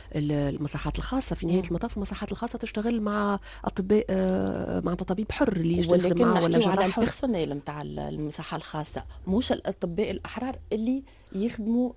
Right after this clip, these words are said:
Speaker 2: آه،
Speaker 1: داكور.
Speaker 2: معاها معناتها، آه،
Speaker 1: بونكتويلمون
Speaker 2: آه،
Speaker 1: معناتها.
Speaker 2: بونكتويلمون بال-، باللاكت اللي باش يقوم به.
Speaker 1: واضح.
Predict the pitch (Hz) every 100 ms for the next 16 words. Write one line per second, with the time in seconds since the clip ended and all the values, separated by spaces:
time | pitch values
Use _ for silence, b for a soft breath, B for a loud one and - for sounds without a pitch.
0 | 202 214 175 170 170 165 170 160 226 247
1 | 254 214 208 247 220 226 226 B B B
2 | 185 190 185 - - - - - 208 -
3 | 202 196 180 175 160 240 240 226 220 226
4 | 262 202 220 214 208 180 170 180 226 254
5 | 214 190 175 - 180 - 170 151 135 -
6 | - 175 156 156 -